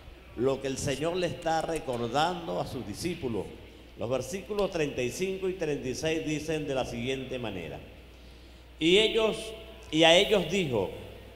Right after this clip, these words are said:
'Cuando os envié sin bolsa, sin alforja, sin calzado,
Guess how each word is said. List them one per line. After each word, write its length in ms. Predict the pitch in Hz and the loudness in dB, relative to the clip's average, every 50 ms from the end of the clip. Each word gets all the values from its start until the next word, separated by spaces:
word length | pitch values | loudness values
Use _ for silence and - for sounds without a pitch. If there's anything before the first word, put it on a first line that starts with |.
| - - - | -12 -2 4
'Cuando 480 | 143 151 156 156 156 156 156 156 156 156 | 8 8 8 8 6 6 6 6 6 6
os 260 | 160 165 156 - - 156 | 6 6 6 6 4 2
envié 540 | 147 147 147 139 135 160 175 202 214 220 - | 2 2 2 2 2 4 4 4 4 2 0
sin 360 | - 208 185 160 147 135 123 | -2 0 0 0 0 0 4
bolsa, 600 | 131 160 180 185 170 147 120 - - - 101 92 | 6 8 8 8 6 4 0 -2 -2 0 0 -2
sin 260 | - - 127 120 120 117 | -2 -4 -6 -4 -2 0
alforja, 840 | 113 117 107 - - 147 156 175 175 170 156 131 117 104 92 90 90 - - - - - - | 0 -2 -2 -4 0 2 4 4 4 2 2 0 2 2 2 0 0 -2 -8 -14 -16 -16 -12
sin 240 | - - 139 135 127 | -8 -6 -6 -6 -4
calzado, 760 | - 120 117 117 107 98 - 151 156 180 180 170 156 143 - | -2 0 2 2 2 0 0 2 4 4 4 4 2 2 0